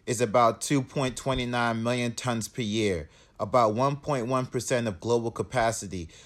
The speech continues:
according to a Samsung Securities analysis. The new South Korean law,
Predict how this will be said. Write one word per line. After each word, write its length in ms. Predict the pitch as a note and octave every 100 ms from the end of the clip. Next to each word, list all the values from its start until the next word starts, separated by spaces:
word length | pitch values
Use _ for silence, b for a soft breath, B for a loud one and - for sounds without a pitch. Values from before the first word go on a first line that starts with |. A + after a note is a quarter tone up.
| B
according 480 | G#2 - C#3+ A#2+ A#2+
to 260 | - C3+ A2+
a 120 | G#2
Samsung 600 | - C3+ A#2+ A2+ B2+ A2
Securities 640 | - G#2 C3 A#2 A2 G#2+
analysis. 760 | G#2 G#2+ G#2 F2+ - C#2 - - _ _ _ _ _ _ _
The 100 | A#2+
new 240 | A#2+ D3 E3
South 340 | D#3+ C#3+ C#3
Korean 460 | D3 C3 C#3 B2 A#2+
law, 380 | C#3 B2+ A#2